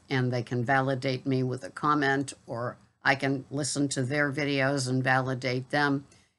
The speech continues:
It's just an important thing. And I've always had the kind of crazy jobs where it's like,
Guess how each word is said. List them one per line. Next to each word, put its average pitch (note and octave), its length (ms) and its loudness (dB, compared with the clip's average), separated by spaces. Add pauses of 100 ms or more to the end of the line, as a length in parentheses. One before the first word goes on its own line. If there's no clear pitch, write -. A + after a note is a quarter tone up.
It's - 240 -4
just - 420 -4
an D#3 140 0
important D3 640 -4
thing. C#3+ 400 0
And D3+ 100 -2
I've D3 160 0
always F#3 320 2
had D#3 160 -2
the C3+ 100 -8
kind D3 260 -2
of C3+ 100 -6
crazy D3 360 0
jobs C#3+ 480 0
where C#3+ 200 0
it's C3+ 160 -4
like, C#3 240 0